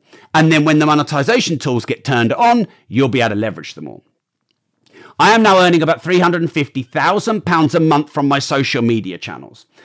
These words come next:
I got, um, a hundred and thirty thousand pound speaking gig. It was essentially two speaking gigs, um, f-, basically because of my social media following. I just got a twenty thousand pound, sixty-minute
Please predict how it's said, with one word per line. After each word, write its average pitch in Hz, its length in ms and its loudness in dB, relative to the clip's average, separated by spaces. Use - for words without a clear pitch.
I 143 140 2
got, 147 340 2
um, 135 540 4
a 123 100 2
hundred 180 340 0
and 147 120 0
thirty 170 420 4
thousand 170 800 0
pound 147 640 0
speaking 147 640 -2
gig. 120 240 -2
It 175 60 -2
was 139 160 -4
essentially 160 480 -4
two 143 540 2
speaking 110 580 -6
gigs, 123 440 -14
um, 127 420 -2
f-, - 220 -20
basically 175 480 2
because 143 340 -4
of 135 60 -4
my 131 80 -2
social 127 360 -6
media 107 240 -2
following. 110 320 0
I 131 60 2
just 123 220 -4
got 156 120 2
a 127 40 0
twenty 202 320 0
thousand 143 420 0
pound, 139 320 0
sixty-minute 160 760 -2